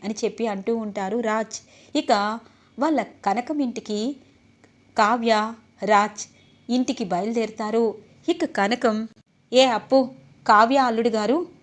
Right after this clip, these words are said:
మన ఇంట్లో ఒకరోజు ఉంటారంట. నాకు చాలా సంతోషంగా ఉంది. అన్ని సరుకులు తీసుకుని వచ్చాను. ఇంటి పట్టునే ఉండు. ఇక నువ్వే తప్పు చేయలేదని అందరికీ తెలిసాక ఈ మధ్య నీకు ఎక్కువైంది అనగానే, ఆపమ్మా,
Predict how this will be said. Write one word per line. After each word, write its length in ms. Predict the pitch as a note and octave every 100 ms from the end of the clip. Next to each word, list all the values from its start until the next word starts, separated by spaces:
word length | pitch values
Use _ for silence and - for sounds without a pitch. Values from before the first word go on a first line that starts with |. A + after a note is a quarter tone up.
| -
మన 160 | C4+ D4
ఇంట్లో 340 | G#3 G#3+ B3+ B3+
ఒకరోజు 440 | A3 G3 G3 A3
ఉంటారంట. 520 | A3 F#3+ A3 A3 G#3 G#3+ G#3 - _ -
నాకు 200 | D#4 E4
చాలా 320 | - C4 C#4+
సంతోషంగా 640 | C#4 F#3+ F#3+ A#3 A#3 A3+ A3
ఉంది. 280 | A3 G#3+ A3+ - _ _ -
అన్ని 280 | F#3 G3+ C4
సరుకులు 380 | C4+ G3+ G#3 A#3+
తీసుకుని 420 | B3 G#3+ - A3+
వచ్చాను. 400 | A3 A3 G#3+ A3+ - - _ _ B3
ఇంటి 260 | D4 C#4
పట్టునే 380 | C4 F#3+ G#3 A#3+
ఉండు. 260 | G#3+ G#3+ A3+ G#3+ - _ A3+
ఇక 180 | A3 G3+ A#3+ B3+ - _ A#3
నువ్వే 320 | C4 F3 G3
తప్పు 320 | G#3+ C#4 C#4
చేయలేదని 500 | C4+ B3 A#3 A#3+ B3 G#3
అందరికీ 320 | G3 A#3+ B3
తెలిసాక 460 | A#3+ A3 G#3 G3+ G#3 D4+ C4+ - _
ఈ 100 | C#4 D4
మధ్య 280 | G3+ F#3
నీకు 240 | B3+ A#3 C4+ A#3+
ఎక్కువైంది 500 | - B3 A#3+ A3+ A3+ G3+
అనగానే, 460 | G#3+ G#3 F3+ F#3 G#3+ A#3 _ _ -
ఆపమ్మా, 460 | A#3+ C#4 C#4 A3+